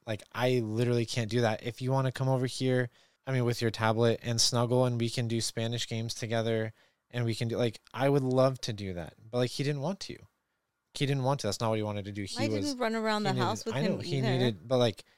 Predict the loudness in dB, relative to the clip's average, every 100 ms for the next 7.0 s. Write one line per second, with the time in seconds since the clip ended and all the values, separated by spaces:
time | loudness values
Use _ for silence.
0 | _ _ 2 2 2 2 2 2 2 0
1 | 2 2 2 0 2 2 0 -2 -4 0
2 | -2 -2 -10 -2 0 2 0 -2 -8 -10
3 | -8 -6 -6 -6 _ _ _ _ _ -6
4 | -4 -4 -4 -2 0 0 -2 -4 -2 -4
5 | -2 -2 -2 -2 -2 -4 -4 -2 -2 -2
6 | -4 -2 -4 -2 -6 -4 -2 2 2